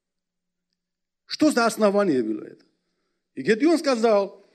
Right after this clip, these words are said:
что если Бог с нами, тогда почему нас постигло столько бедствий? Потом говорит, «Мы слышали, что Господь сделал много прекрасного для наших предков.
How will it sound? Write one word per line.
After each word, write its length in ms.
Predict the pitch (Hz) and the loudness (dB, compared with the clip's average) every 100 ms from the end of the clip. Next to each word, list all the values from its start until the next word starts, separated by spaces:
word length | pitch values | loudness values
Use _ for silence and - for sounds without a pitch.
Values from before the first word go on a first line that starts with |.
| _ _ _ _ _ _ _ _ _ _ _ _ _ _ | _ _ _ _ _ _ _ _ _ _ _ _ _ _
что 200 | - 226 | -4 0
если 240 | 277 285 | 2 2
Бог 220 | 247 277 - | 2 2 2
с 80 | |
нами, 160 | 240 202 | 0 0
тогда 360 | 190 220 196 302 | 0 -2 0 0
почему 480 | 240 233 247 294 | -2 -2 2 4
нас 200 | 220 220 | 4 2
постигло 460 | 220 214 202 285 247 | 0 -2 -2 0 0
столько 640 | - - 269 262 277 294 | -2 -2 2 2 2 -2
бедствий? 720 | 226 160 190 185 139 123 101 - | 0 2 2 0 -8 -8 -8 -8
Потом 280 | 160 320 285 | -2 2 4
говорит, 420 | 277 277 226 - | 2 2 0 -2
«Мы 180 | 185 302 | -2 -2
слышали, 800 | - 190 185 180 165 160 156 - _ _ _ _ - | 0 0 0 0 2 0 -2 -6 _ _ _ _ -12
что 200 | - 247 | -2 0
Господь 440 | 180 220 - 311 | 2 0 0 -2
сделал 560 | 185 143 233 277 226 180 | -2 -2 0 2 2 0
много 560 | 143 139 226 226 294 277 | 0 2 2 2 -2 0
прекрасного 760 | 196 220 233 233 - 170 143 | -2 0 0 0 0 0 0
для 240 | 131 202 | 0 0
наших 400 | 214 214 196 226 | 2 0 0 -6
предков. 520 | - 190 175 143 107 | 0 0 0 -4 -8